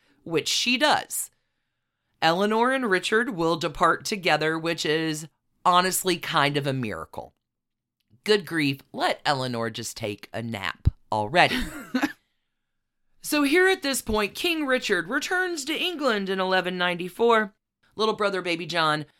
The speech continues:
has simmered down a bit. All support he may have had is kinda done. And here in eleven ninety-four, returning from crusades, Richard finally becomes the king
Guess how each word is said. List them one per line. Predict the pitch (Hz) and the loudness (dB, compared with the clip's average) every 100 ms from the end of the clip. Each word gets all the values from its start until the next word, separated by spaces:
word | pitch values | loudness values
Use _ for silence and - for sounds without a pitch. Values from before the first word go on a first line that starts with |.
| _ | _
has | 214 208 | -4 -2
simmered | - 240 220 170 | 0 0 0 0
down | 170 147 139 | 0 0 0
a | 117 | -6
bit. | 110 - 123 - - - _ _ - | -8 -4 -4 -6 -12 -14 _ _ 2
All | 220 269 | 4 4
support | - 262 - 240 220 143 | 0 -6 -2 0 0 -2
he | 233 208 | -4 -2
may | 196 180 | 0 0
have | 160 | -2
had | 165 160 156 | 0 2 2
is | 151 - | -2 -6
kinda | 381 392 311 | -6 -6 -8
done. | 160 143 69 - _ _ _ _ - | -4 -4 -6 -14 _ _ _ _ -4
And | 220 247 | -2 0
here | 285 349 349 | 0 -2 -2
in | 320 294 294 294 _ - | 0 0 -2 -6 _ -2
eleven | 208 208 196 214 | 0 2 2 2
ninety-four, | 214 214 220 - 147 160 | 2 0 -2 0 2 2
returning | 165 160 147 147 160 | 0 -4 -2 -2 -4
from | 156 156 156 | -4 -4 -4
crusades, | - 208 190 226 190 147 147 147 - _ _ _ _ - | -8 -6 -2 0 0 0 -2 -4 -10 _ _ _ _ -4
Richard | 294 392 392 381 285 | -2 2 2 2 2
finally | 247 240 247 240 | 2 2 0 -2
becomes | 220 202 233 208 185 | -4 -4 -2 -2 -6
the | 170 | -10
king | 175 - 208 196 190 190 | -8 -4 -2 -2 -4 -8